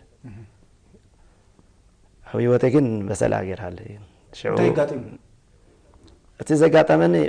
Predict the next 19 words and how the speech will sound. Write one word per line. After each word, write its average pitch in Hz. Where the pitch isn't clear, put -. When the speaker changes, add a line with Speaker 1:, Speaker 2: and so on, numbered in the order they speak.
Speaker 2:
እ፣ 120
ልክዕ 147
ሰላሳ፣ 123
ሰላሳ፣ 127
ሰላሳን 120
ክልተን 104
ክንጥዎ 107
ከለና 107
ኣጋጣሚ 120
ናይ 107
መንገዲ 117
ምፅባብ 104
እዩ። 90
Speaker 1:
ካብ 175
መ-፣ 185
ካብ 165
መጀመርያ 160
እስከ -
ምናልባት 131